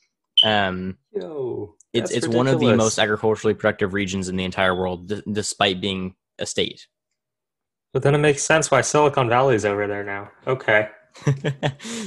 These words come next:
Speaker 1: So,
Speaker 2: Wow.
Speaker 1: so yeah, that's kind of, and that's another misconception too, is that, I mean, even Californians don't realize that there's farming in California. That's how buried deep it is, but it's, it's everywhere. I mean, you can't go anywhere in California without seeing a farm of some kind.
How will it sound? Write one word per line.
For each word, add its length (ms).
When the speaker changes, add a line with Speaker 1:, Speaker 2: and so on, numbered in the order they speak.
Speaker 1:
So, 80
Speaker 2:
Wow. 480
Speaker 1:
so 160
yeah, 200
that's 260
kind 220
of, 100
and 120
that's 140
another 220
misconception 600
too, 240
is 120
that, 140
I 40
mean, 240
even 280
Californians 680
don't 140
realize 300
that 100
there's 200
farming 300
in 80
California. 520
That's 240
how 380
buried 560
deep 220
it 100
is, 320
but 200
it's, 160
it's 160
everywhere. 440
I 120
mean, 240
you 100
can't 460
go 380
anywhere 360
in 100
California 480
without 240
seeing 160
a 40
farm 240
of 100
some 140
kind. 320